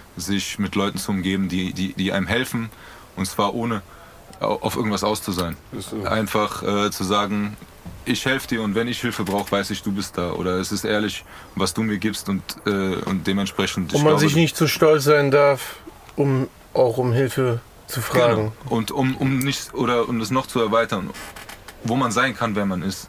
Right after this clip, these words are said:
Speaker 1: Ich,
Speaker 3: Genau.
Speaker 1: ich spreche jetzt einfach mal für Steve stellvertretend. Die Jungs, die
Speaker 3: Warte.
Speaker 1: zuhören, wissen auch, äh, da sind noch ein paar andere im Hintergrund, die auch hier zuhören, aber das ist für mich immer das Wichtigste gewesen, die mich aus den Löchern geholt haben, äh, für die ich mal da sein konnte. Das hat, das hat nichts mit Aufrechnen zu tun.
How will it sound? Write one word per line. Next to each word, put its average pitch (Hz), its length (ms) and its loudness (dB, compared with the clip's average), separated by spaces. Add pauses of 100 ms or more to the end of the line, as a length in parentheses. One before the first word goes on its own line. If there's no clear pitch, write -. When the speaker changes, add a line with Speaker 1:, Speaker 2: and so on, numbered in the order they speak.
(140)
Speaker 1:
Ich, - 80 0
Speaker 3:
Genau. 120 160 4
Speaker 1:
ich 117 80 6
spreche 120 280 0
jetzt 143 120 -2
einfach 127 260 0
mal 110 180 2
für 104 140 -2
Steve 123 220 -2
stellvertretend. 113 880 -2
Die 104 80 0
Jungs, 107 200 0
die 131 60 6
Speaker 3:
Warte. 147 200 4
Speaker 1:
zuhören, 135 340 4
wissen 127 300 0
auch, 117 320 0 (380)
äh, 110 400 4 (500)
da 104 120 2
sind 123 200 0
noch 117 120 0
ein 110 100 -2
paar 117 120 2
andere 123 400 0
im 113 80 0
Hintergrund, 117 480 -2
die 107 140 0
auch 104 120 -2
hier 110 140 0
zuhören, 113 480 0
aber 98 180 2
das 101 140 -2
ist 113 160 -4
für 107 80 -2
mich 113 300 -2
immer 113 180 0
das 101 220 -2
Wichtigste 110 400 -2
gewesen, 104 380 0
die 101 80 0
mich 98 160 -2
aus 98 140 -2
den 95 140 0
Löchern 101 300 0
geholt 98 360 -2
haben, 95 380 0 (460)
äh, 95 240 2
für 101 160 -2
die 107 140 0
ich 104 120 -4
mal 104 140 2
da 101 180 2
sein 98 160 0
konnte. 92 300 -2
Das 92 180 -2
hat, 110 220 0
das 98 160 -2
hat 117 160 0
nichts 117 200 -4
mit 98 120 -2
Aufrechnen 101 500 0
zu - 120 -8
tun. 143 280 -2